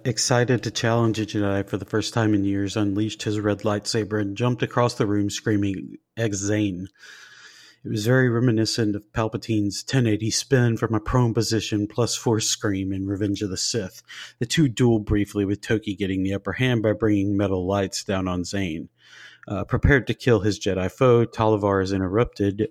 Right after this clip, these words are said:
by a handless K O, who wraps both arms around his master before electrocuting him. K O did this to prevent his master from harming anyone again.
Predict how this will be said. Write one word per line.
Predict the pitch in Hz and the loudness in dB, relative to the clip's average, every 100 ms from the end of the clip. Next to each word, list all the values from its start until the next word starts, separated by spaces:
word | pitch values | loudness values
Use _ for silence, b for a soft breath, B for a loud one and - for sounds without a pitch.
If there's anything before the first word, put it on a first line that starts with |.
| 104 | -2
by | 101 98 | -2 0
a | 95 | 0
handless | 87 - 123 113 104 - | -2 2 2 4 0 -2
K | - 123 113 95 | -2 2 2 2
O, | 98 101 b b _ _ _ _ _ - | 0 -4 b b _ _ _ _ _ -4
who | 135 | 2
wraps | 123 113 113 - | 4 4 0 -6
both | 117 120 123 | 0 2 2
arms | 110 104 104 107 | 2 2 2 2
around | 101 98 | 0 0
his | 95 95 | -2 -2
master | 104 123 131 - 107 101 B B B | 2 2 0 -2 -4 -4 B B B
before | 123 123 101 | -2 2 2
electrocuting | 104 117 - - 98 90 | 2 0 -2 -8 -6 -6
him. | 82 92 58 _ B B B B B B B B B _ | -6 -10 -10 _ B B B B B B B B B _
K | 151 135 | 2 4
O | |
did | 113 123 110 | 4 0 0
this | 113 | -2
to | - | -2
prevent | - 104 123 107 | -6 -4 -2 -2
his | - 104 | -2 -4
master | 117 110 98 117 | 0 0 0 -2
from | 117 98 | -2 0
harming | 107 113 107 101 98 | 0 2 2 0 0
anyone | 101 98 95 | 0 -2 -2
again. | 95 - 123 101 | -2 0 0 0